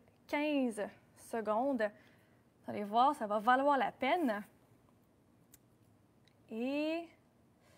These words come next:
cinq, quatre, trois, deux, un. Neuf heures trente et une. Et voilà.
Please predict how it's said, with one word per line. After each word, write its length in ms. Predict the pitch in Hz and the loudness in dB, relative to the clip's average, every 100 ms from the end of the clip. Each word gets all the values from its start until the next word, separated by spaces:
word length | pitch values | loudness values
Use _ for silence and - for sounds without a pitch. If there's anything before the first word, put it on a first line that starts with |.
| - - - - - - - - - - - - - - - - - - - _ _ _ _ - - - | -20 -20 -20 -20 -20 -20 -20 -20 -20 -20 -20 -20 -20 -20 -20 -20 -20 -20 -20 _ _ _ _ -20 -12 -4
cinq, 520 | 269 294 285 285 - - - - - | -2 0 0 -2 -8 -20 -20 -20 -6
quatre, 240 | 269 - - - - - _ - - | -4 -4 -8 -20 -20 -20 _ -20 -20
trois, 340 | - 254 269 - - _ _ - _ _ - | -2 2 2 0 -20 _ _ -20 _ _ -14
deux, 320 | 202 254 269 - - _ _ _ _ _ - | -2 -2 -2 -8 -20 _ _ _ _ _ -4
un. 180 | 254 302 - - _ _ _ - - - - _ _ _ - | -2 -4 -8 -20 _ _ _ -20 -20 -20 -20 _ _ _ -6
Neuf 180 | 247 247 | -2 0
heures 140 | 254 | -2
trente 240 | 254 214 220 | -2 -8 -6
et 60 | |
une. 200 | 226 262 233 - _ _ _ - | -6 -6 -8 -16 _ _ _ -2
Et 120 | 349 | 0
voilà. 300 | 262 208 156 | 0 0 -2